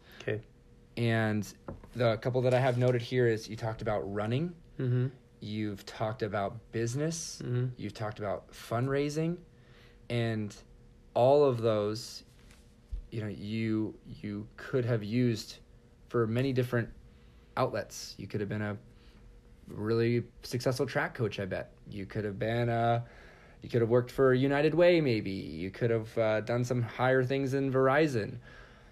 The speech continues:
Speaker 2: Talk to us just a little bit about, like, what you're doing now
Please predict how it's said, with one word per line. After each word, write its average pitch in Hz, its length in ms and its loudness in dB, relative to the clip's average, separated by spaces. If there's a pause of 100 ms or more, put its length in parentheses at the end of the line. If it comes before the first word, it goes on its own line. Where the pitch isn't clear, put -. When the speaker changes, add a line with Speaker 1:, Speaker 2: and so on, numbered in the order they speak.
(800)
Speaker 2:
Talk 156 320 -4
to 185 100 6
us 147 80 0
just - 180 -2
a 135 40 0
little 127 240 4
bit 131 80 6
about, 117 420 2
like, 101 400 -4 (440)
what 104 600 -2
you're 165 140 2
doing 120 460 2
now 98 360 -4